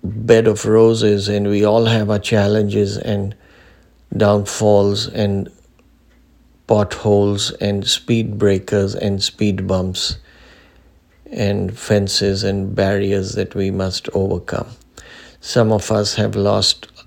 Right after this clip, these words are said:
loved ones, parents, grandparents, in-laws, brothers, sisters, friends, and family.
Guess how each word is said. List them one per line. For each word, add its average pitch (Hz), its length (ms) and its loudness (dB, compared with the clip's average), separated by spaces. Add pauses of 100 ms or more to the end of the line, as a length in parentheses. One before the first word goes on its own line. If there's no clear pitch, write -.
loved 107 320 0
ones, 110 520 -2 (840)
parents, 107 580 2
grandparents, 104 1160 -2
in-laws, 104 840 0 (600)
brothers, 104 640 0
sisters, 104 920 -2 (140)
friends, 107 640 0
and 101 240 -4
family. 98 560 -2